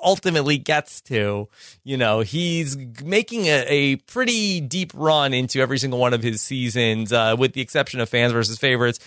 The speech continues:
where it takes a, uh, pretty good blindside, and they have to get him at that particular moment, or he's gonna go pretty far into the game. So, uh,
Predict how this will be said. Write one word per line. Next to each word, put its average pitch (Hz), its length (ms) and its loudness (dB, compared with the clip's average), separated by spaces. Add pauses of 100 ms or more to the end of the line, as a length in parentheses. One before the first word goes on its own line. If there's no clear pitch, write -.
(140)
where 131 180 2
it 117 120 -2
takes 127 340 -2
a, 113 180 2
uh, 117 180 2
pretty 208 360 -2
good 156 260 2
blindside, 127 760 2 (260)
and 139 500 0
they 135 140 4
have 151 320 -2
to 156 100 -12
get 139 220 0
him 139 140 0
at - 160 -2
that 127 340 -2
particular 131 560 0
moment, 117 460 2
or 135 200 4
he's 123 140 0
gonna 123 180 0
go 113 120 2
pretty 113 200 -6
far 113 300 0
into 110 160 -8
the 107 80 -8
game. 107 360 -6
So, 107 280 0 (380)
uh, - 140 -10